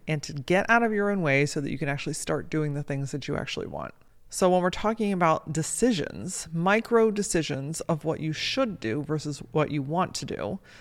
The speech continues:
the first step is the sticky note. It's the awareness.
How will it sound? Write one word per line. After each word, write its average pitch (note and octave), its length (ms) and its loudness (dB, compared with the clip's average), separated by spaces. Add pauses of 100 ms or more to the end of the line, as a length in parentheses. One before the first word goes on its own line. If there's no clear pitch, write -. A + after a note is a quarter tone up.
(140)
the F#3+ 100 0
first G#3 320 4
step - 540 4
is - 180 -4 (100)
the G#3 120 4
sticky B3+ 400 4
note. D#3+ 240 6 (580)
It's F#3+ 260 4
the G#3+ 160 4
awareness. G#3+ 720 4